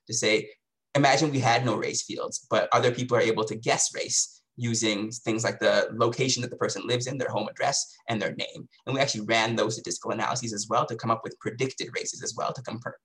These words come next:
con-, compare to the actual races that we were able to find from across several different data sets, just to make sure that our analysis was not throwing things off, 'cause race was central to this. And so that we did as a check, and that confirmed that we were thinking about things in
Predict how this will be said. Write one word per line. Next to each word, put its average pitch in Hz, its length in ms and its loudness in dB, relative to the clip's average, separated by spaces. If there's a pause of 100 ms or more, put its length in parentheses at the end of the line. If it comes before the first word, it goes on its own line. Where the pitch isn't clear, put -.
con-, 78 320 -4 (140)
compare 104 500 -2 (240)
to - 100 -4
the 101 140 -2
actual 113 320 2
races - 300 -2
that - 120 0
we 107 100 -2
were 101 40 -2
able 101 220 0
to 107 180 -8
find 104 320 0
from - 140 -6
across - 320 -2
several 107 200 0
different - 280 -8
data - 160 -2
sets, - 400 -6
just 160 140 2
to 160 60 2
make 131 160 2
sure 120 200 0
that 95 260 2
our 98 540 4 (160)
analysis 113 440 0
was 107 200 -6
not 107 220 -2 (180)
throwing 104 240 2
things 107 180 -6
off, - 240 0
'cause 107 160 -6
race 98 180 0
was - 160 -4
central - 300 -6
to - 240 -10
this. - 220 -2 (280)
And 120 140 4
so 120 160 6
that 156 240 4
we 156 60 0
did 131 180 2
as 120 80 0
a 117 100 -2
check, - 300 -2 (300)
and 117 180 2
that 113 220 0
confirmed 110 440 2
that - 140 0
we 113 80 -2
were 110 100 -4
thinking - 280 -12
about - 240 -2
things - 260 -8
in 101 160 -8